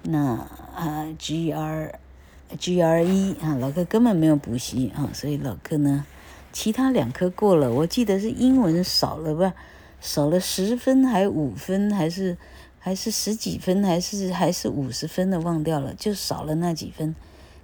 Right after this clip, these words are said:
G R E实际上没有过，就差一点点的分数，哈。好，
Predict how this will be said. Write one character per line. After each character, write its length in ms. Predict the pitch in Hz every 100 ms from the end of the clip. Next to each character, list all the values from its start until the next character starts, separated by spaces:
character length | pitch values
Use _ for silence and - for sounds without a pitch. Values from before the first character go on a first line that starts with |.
| -
G 200 | 165 156
R 160 | 139
E 120 | 151 151
实 200 | - 147
际 140 | 185
上 200 | 175 175
没 120 | 147
有 160 | 143 139
过， 240 | - 147 -
就 120 | 170 180
差 320 | - - 220 -
一 80 |
点 260 | 269 - 131
点 160 | 156 160
的 120 | 147
分 200 | 160 156
数， 200 | 170 143 -
哈。 200 | 156 143 - - - - - - - - - - -
好， 380 | - - -